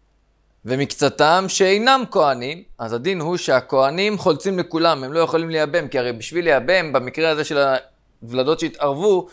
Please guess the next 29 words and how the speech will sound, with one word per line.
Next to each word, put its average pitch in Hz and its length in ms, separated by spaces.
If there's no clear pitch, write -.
חייבים 131 260
קודם 156 220
כל 156 160
שהאחים 143 500
האחרים 151 400
ייתנו 156 200
חליצה. 160 480
כהן 156 160
לא 156 80
יכול 147 220
לשאת 143 260
חליצה. 127 400
ו-, 107 300
מי 120 180
אמר 131 160
שהיא 135 160
חליצה? 120 380
אולי 120 200
זאת 120 180
באמת 123 300
יבימתו, 113 460
אבל 101 220
אילו 196 280
היא 147 160
באמת 135 560
לא 131 240
יבימתו, 170 840
אלא 151 220
היא 147 520